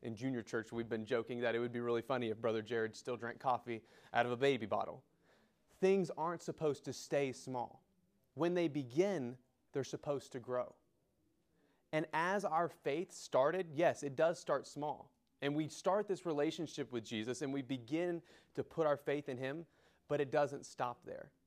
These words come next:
If it does, that's a surefire way for our faith to fall. Because we're trying to live a mature Christian life when we don't have the maturity as a Christian.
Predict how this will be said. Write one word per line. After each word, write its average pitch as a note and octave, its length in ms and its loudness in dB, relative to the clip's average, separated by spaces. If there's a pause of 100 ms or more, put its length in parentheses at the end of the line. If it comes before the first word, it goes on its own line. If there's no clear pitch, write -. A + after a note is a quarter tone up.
(460)
If C#3 160 0
it A#2 220 -2
does, B2+ 600 2 (360)
that's B2+ 160 -8
a C3+ 40 2
surefire C3 720 -2
way G#2+ 300 -2 (560)
for B2+ 100 4
our A#2 80 6
faith B2 360 -2
to F3 140 -4
fall. - 320 -10 (720)
Because D#3 300 6
we're E3 100 4
trying F#3 360 2
to E3+ 120 0
live E3 140 4
a D#3 40 4
mature F3+ 400 2
Christian D3 400 2
life B2 260 2
when C#3 100 0
we C#3 100 2
don't D#3 220 2
have D3+ 240 4 (840)
the C3 80 -8
maturity C3+ 440 2
as A#2 180 6
a A2+ 60 -6
Christian. - 480 -4